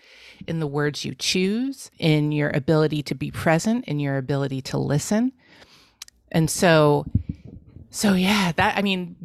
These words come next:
being a visionary is great, but you have to believe it. You have to feel it. You have to embody it fully. And so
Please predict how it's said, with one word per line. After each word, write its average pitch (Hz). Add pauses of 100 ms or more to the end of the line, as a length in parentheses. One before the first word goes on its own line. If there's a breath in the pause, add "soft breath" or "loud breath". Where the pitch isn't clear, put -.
being 240
a 277
visionary 214
is -
great, 143 (400)
but 170
you 160
have 160
to 156
believe 135
it. 139
You 135
have 139
to 139
feel 135
it. 139
You 135
have 139
to -
embody 147
it -
fully. 143
And 170
so 202